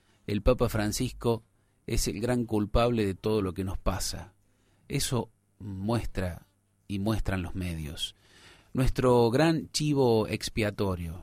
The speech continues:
el culpable de todo lo que nos pasa, pareciera ser el Papa Francisco. Es como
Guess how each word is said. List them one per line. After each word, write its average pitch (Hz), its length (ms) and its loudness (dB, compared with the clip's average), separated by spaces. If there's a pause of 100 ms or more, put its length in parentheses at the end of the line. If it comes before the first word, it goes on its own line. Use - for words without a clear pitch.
el 98 180 -4
culpable 110 600 2
de 98 60 -2
todo 117 240 0
lo 101 100 -2
que 98 80 -4
nos 95 140 -4
pasa, 113 320 0
pareciera 95 500 -4
ser 98 360 -6
el 95 200 -8
Papa 95 280 -4
Francisco. 92 640 -8
Es 170 140 0
como 175 460 2